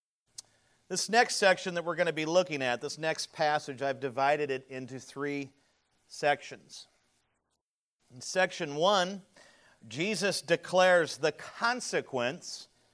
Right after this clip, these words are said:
for rejecting him. In section two, he describes the path or pathway to eternal death. What it looks like when a person is on the path to eternal death. He describes that.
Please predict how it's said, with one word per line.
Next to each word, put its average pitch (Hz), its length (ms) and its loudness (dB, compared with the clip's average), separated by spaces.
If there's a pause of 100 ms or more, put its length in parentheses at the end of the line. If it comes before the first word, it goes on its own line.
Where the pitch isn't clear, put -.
(500)
for 151 400 4
rejecting 147 720 -2
him. 107 200 -16 (1700)
In 127 80 -16
section 185 540 0
two, 226 300 2
he 202 160 -2
describes 196 840 -2 (520)
the 165 140 6
path 202 800 2 (720)
or 170 180 4
pathway 156 920 0 (760)
to 170 160 -2
eternal 165 540 -2 (120)
death. 135 460 0 (1400)
What 147 160 4
it 160 100 4
looks 185 280 4
like 139 300 2
when 135 100 -6
a 131 60 -4
person 160 420 -2
is 135 160 -4
on 151 300 0
the 139 80 -4
path 131 400 -4
to 123 100 -8
eternal 127 400 -6
death. 135 240 -2
He 123 80 -12
describes 117 600 -2
that. 135 340 2